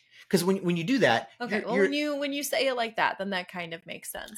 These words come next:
Speaker 1: Like
Speaker 2: But
Speaker 1: with
Speaker 2: it was still rather
Speaker 1: Yeah,
Speaker 2: annoying.
Speaker 1: like with GoldenEye.
Speaker 2: Yeah.
Speaker 1: I mean, part of what made that thing so incredible from a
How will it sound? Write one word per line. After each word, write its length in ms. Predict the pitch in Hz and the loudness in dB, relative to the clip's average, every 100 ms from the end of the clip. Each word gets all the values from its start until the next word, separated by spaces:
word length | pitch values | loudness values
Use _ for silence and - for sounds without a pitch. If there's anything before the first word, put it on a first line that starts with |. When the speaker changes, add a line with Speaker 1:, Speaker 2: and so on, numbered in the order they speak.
| - | 0
Speaker 1:
Like 120 | 185 190 | 4 6
Speaker 2:
But 60 | |
Speaker 1:
with 60 | 214 | 4
Speaker 2:
it 100 | 208 | 2
was 140 | 202 | -2
still 260 | - 214 180 | 0 2 2
rather 240 | - - 226 | 0 0 2
Speaker 1:
Yeah, 140 | 143 | 0
Speaker 2:
annoying. 400 | 170 160 131 - | -2 -6 -8 0
Speaker 1:
like 140 | 180 170 | 2 2
with 100 | 147 | 4
GoldenEye. 520 | 185 139 107 107 - _ _ | 4 2 -2 -6 -12 _ _
Speaker 2:
Yeah. 220 | 311 - - _ _ _ 143 | -2 -2 -4 _ _ _ -6
Speaker 1:
I 40 | |
mean, 240 | 135 117 - _ _ _ _ | -4 -4 -8 _ _ _ _
part 220 | - 220 214 | 2 4 6
of 60 | |
what 140 | 151 131 | 4 2
made 140 | 131 | 2
that 180 | 127 113 - - | 2 0 -8 -4
thing 200 | 135 123 | -2 0
so 300 | - 123 - - _ _ _ _ | 0 0 -2 -12 _ _ _ _
incredible 560 | 127 113 - 143 120 95 | -12 -4 2 2 2 -4
from 160 | 113 | -4
a 80 | 104 | -6